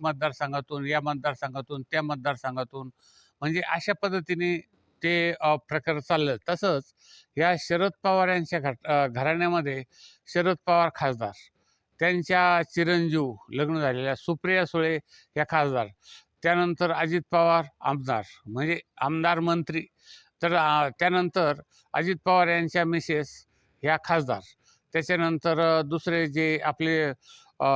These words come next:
ब-, दुसरे पवार आहेत जे जामखेडमधून येतात निवडून ह्या बारामतीचे, ते रोहित पवार हे पवार घराण्याचे. तर अशी ही जी घराणेशाही म्हणतो आपण त्याला, तर ही काँग्रेसने जोपासली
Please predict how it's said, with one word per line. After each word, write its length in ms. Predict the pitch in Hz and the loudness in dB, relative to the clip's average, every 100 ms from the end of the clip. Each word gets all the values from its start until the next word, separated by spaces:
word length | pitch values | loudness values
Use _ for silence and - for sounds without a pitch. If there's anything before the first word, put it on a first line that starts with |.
| 135 139 139 139 _ _ - | 2 0 -6 -12 _ _ -14
ब-, 260 | 117 131 127 | -6 -4 -4
दुसरे 320 | 147 156 175 185 | -4 -4 -2 0
पवार 380 | 180 180 175 | 4 6 4
आहेत 320 | 147 135 - 104 | 2 -2 -6 -6
जे 240 | 139 139 | -2 -2
जामखेडमधून 800 | 131 156 147 170 156 156 143 139 | 0 -2 0 -2 0 -2 -2 -2
येतात 300 | 135 135 147 113 | -2 -2 -4 -4
निवडून 460 | 147 147 135 131 117 _ _ _ - | -4 -2 -2 -4 -8 _ _ _ -6
ह्या 220 | 127 135 | 0 0
बारामतीचे, 800 | 131 143 147 147 139 135 113 135 | 2 4 4 0 -2 -6 -4 -4
ते 240 | - 170 165 _ - | -2 -2 -2 _ -4
रोहित 180 | 156 170 - | 0 0 0
पवार 320 | 143 143 147 - _ _ _ - | 0 2 0 -4 _ _ _ -2
हे 260 | 156 180 180 _ _ - | 2 0 -2 _ _ 2
पवार 260 | 185 165 139 | 4 6 4
घराण्याचे. 540 | 127 110 107 98 107 - _ _ _ - | 0 -2 -8 -12 -18 -20 _ _ _ -4
तर 120 | 180 | -2
अशी 300 | 175 165 202 180 | -2 -4 -2 0
ही 200 | 196 202 | 0 -2
जी 320 | 175 202 190 | -4 -2 -2
घराणेशाही 840 | 151 156 170 175 170 - 165 175 190 | 0 0 2 0 -2 -2 0 2 0
म्हणतो 320 | 160 135 143 | 0 0 0
आपण 300 | 139 151 143 | 0 0 -2
त्याला, 360 | 151 135 117 123 _ - - _ - | 0 0 -2 -4 _ -20 -20 _ -2
तर 100 | 170 | -2
ही 240 | 135 175 180 - | 0 -2 -2 2
काँग्रेसने 600 | 170 165 165 156 160 147 | 2 2 -2 -2 -2 0
जोपासली 600 | 143 123 127 - 113 | -2 -2 -4 -4 -14